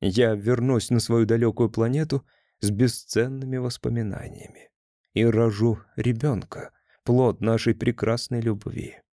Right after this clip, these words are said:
Да, Андре, я это безошибочно чувствую, я уверена в этом.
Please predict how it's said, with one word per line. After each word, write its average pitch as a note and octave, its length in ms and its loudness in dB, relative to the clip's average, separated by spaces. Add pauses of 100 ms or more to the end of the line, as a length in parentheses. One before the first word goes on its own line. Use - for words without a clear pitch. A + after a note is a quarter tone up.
(520)
Да, A#2+ 440 2
Андре, G2+ 480 -6 (380)
я A#2+ 220 4
это C3+ 180 2
безошибочно D3+ 840 0
чувствую, A#2 500 2
я B2 300 0
уверена A#2+ 600 -2
в - 100 -8
этом. - 420 -10